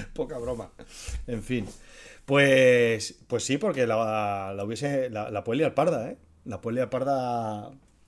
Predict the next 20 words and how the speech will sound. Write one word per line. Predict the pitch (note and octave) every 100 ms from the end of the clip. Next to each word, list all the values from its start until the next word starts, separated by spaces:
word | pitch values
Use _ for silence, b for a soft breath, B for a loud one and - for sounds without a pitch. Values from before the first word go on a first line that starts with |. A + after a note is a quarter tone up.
| -
Ya | A#2 C#3+ D3 - -
<clears throat> | G3+ D#3
estaba, | - C3+ C#3+ C#3 C3 A#2 - _ _ _ _
estaba | - - B2
la | A#2
gente | B2 A2
muy | A2+
nerviosa | G#2+ A#2 D#3 B2
con | A2+ G#2+
el | G#2
tema | B2+ A#2
de, | G#2+ G#2 G2+ B B B B B B
de | G#2+ G2+ G2 G2+
utilizar | G#2 G#2 A#2+ A2+
proxies | - F3 - A#2+ A#2 A#2
y | G#2+
utilizar | G2+ G2+ B2
ese | G#2+ G#2
tipo | A2 G#2 G#2
de, | G2+ G2+ F#2+ G2